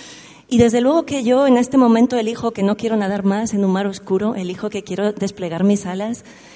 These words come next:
y volar bajo el sol. Pero claro, la gran pregunta es, ¿y cómo hago eso?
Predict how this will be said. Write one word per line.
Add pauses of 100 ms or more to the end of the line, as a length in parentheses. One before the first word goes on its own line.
(140)
y
volar
bajo
el
sol. (680)
Pero
claro,
la
gran
pregunta
es,
¿y
cómo
hago
eso?